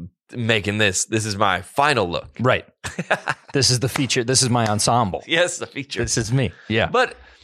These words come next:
Speaker 2: And there's been, like, I, I really dove deep on this 'cause I was really curious just
Speaker 1: Oh,
Speaker 2: culturally,
Speaker 1: yeah,
Speaker 2: what is
Speaker 1: yeah,
Speaker 2: this? And,
Speaker 1: yeah,
Speaker 2: like,
Speaker 1: yeah.
Speaker 2: there's been big debate in the black community about this.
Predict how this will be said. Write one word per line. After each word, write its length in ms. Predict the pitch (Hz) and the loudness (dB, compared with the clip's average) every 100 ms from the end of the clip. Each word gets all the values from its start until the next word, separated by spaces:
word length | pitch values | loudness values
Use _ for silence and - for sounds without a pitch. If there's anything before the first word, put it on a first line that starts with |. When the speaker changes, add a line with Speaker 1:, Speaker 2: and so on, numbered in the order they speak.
| - _ | -20 _
Speaker 2:
And 120 | 139 170 | 0 0
there's 120 | 151 | 2
been, 140 | 180 | 2
like, 180 | 156 139 | 2 4
I, 240 | 131 151 131 | 2 2 0
I 100 | 131 | 0
really 340 | 151 151 185 143 | 2 2 2 2
dove 260 | 131 127 | 2 2
deep 160 | 107 143 | 2 2
on 80 | 127 | 2
this 120 | 101 | 0
'cause 120 | - 117 | 2 2
I 40 | |
was 120 | 107 | 2
really 200 | 110 117 | 2 2
curious 400 | 107 123 117 104 | 0 2 2 2
just 180 | - 107 | 0 0
Speaker 1:
Oh, 20 | - 110 | 2 4
Speaker 2:
culturally, 280 | 113 104 101 | 4 4 4
Speaker 1:
yeah, 60 | 98 | 4
Speaker 2:
what 120 | 110 | 4
is 80 | 113 | 2
Speaker 1:
yeah, 60 | 104 | 2
Speaker 2:
this? 140 | 95 | 2
And, 80 | 117 | 2
Speaker 1:
yeah, 60 | 113 | 2
Speaker 2:
like, 100 | 104 | 2
Speaker 1:
yeah. 60 | 120 | 2
Speaker 2:
there's 160 | 131 | 0
been 440 | 101 135 143 139 123 _ - - - 95 | 2 2 2 2 -2 _ -20 -20 -12 -2
big 280 | 143 156 | 0 2
debate 460 | 127 117 131 123 - - _ _ _ | 0 2 2 2 -2 -12 _ _ _
in 280 | 120 131 123 | 0 2 2
the 80 | 113 | 4
black 200 | 117 110 | 2 2
community 420 | - 110 139 110 | 2 2 2 2
about 280 | 90 101 127 | 2 2 0
this. 320 | - - - | -2 -10 -10